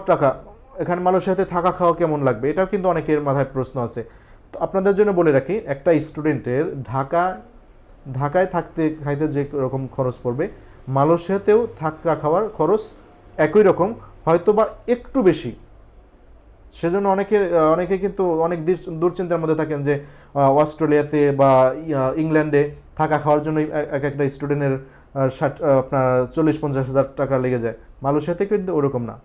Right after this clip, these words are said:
মালয়েশিয়াতে সর্বোচ্চ দশ থেকে বারো হাজার টাকা লাগবে এক মাস থাকা এবং খাওয়ার জন্য,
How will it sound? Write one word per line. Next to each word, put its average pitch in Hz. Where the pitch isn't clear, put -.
মালয়েশিয়াতে 147
সর্বোচ্চ 147
দশ 143
থেকে 170
বারো 139
হাজার 131
টাকা 160
লাগবে 139
এক 143
মাস 156
থাকা 147
এবং 139
খাওয়ার 123
জন্য, 113